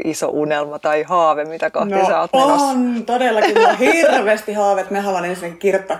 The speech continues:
Speaker 2: kirjan jonain <laughs> päivänä. Ja, ja tota, äh, ihan sellaisia isoja haaveita on se, että kyllä me niinku toivon, että tää duuniterkkari-ilmiö ikään kuin leviää ympäri Suomen. Et me haluan olla vaikuttamassa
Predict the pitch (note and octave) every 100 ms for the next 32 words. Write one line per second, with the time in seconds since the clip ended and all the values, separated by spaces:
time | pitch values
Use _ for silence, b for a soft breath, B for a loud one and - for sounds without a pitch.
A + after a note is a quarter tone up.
0 | - G#3 A#3+ B3+ A3+ A#3 A#3 A#3 A#3+ A#3
1 | D4 D#4 D#4 F4+ - D#4+ D#4 D#4 D4+ C#4+
2 | C#4+ C4+ C#4+ C#4 C#4+ C4+ B B B B
3 | A#3 G#3+ G#3+ G#3 G#3 G#3 G3+ G3 F#3+ F#3+
4 | F#3+ F#3+ F#3 G#3 G3 G3 F#3 F3+ F#3 F3+
5 | G3 F#3+ F#3 F3+ F#3 F#3 F3 - F3 G3+
6 | - D#3+ - F3+ F#3 - G#3+ G3+ G3+ G3+
7 | F3+ F3+ F3+ F#3+ F3+ D#3+ D#3 - C#3 -
8 | - F#3+ F3 D#3+ D3 C#3 F3+ F#3+ - F3
9 | E3+ F3+ G#3 G#3 F3+ D3+ - - G#3+ -
10 | B B B - G3 F3+ F3+ G#3+ G3 F3
11 | F3 - B3+ F#3+ G#3+ B3+ G3+ G3+ F#3+ F#3
12 | G3 D#3 - G3 -